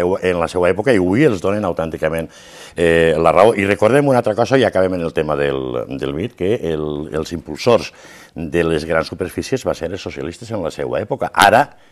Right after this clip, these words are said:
ara que es vol reimplantar el comerç en el centre, es tiren les mans al cap. És que no sé en quin país vivim.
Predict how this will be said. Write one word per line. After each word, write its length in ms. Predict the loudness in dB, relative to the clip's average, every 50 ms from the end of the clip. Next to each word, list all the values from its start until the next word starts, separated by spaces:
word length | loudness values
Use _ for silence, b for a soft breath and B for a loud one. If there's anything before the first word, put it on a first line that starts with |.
| b b b
ara 300 | 4 4 4 4 2 0
que 160 | 2 2 2
es 80 | 2 2 4
vol 240 | 6 8 8 8 6 2 0
reimplantar 800 | 0 0 0 0 0 -2 0 2 4 4 4 4 4 4 6 6
el 120 | 4 2
comerç 360 | 0 0 0 2 0 0 -2
en 80 | -4 -4
el 80 | -4 -4
centre, 400 | -4 -4 -4 -2 0 0 0 0 -2 B B B B B
es 160 | -8 -8 -6
tiren 220 | -4 -4 -2 -2 -2
les 80 | -2 -2
mans 160 | -4 -4 -4
al 160 | -4 -2 0
cap. 240 | 0 0 0 -2 -8
És 80 | -8
que 160 | -6 -8 -6 -6
no 80 | -8
sé 160 | -8 -8 -8
en 80 | -8 -10
quin 160 | -10 -8 -6
país 160 | -6 -6 -6
vivim. 320 | -8 -10 -12 -12 -12 -14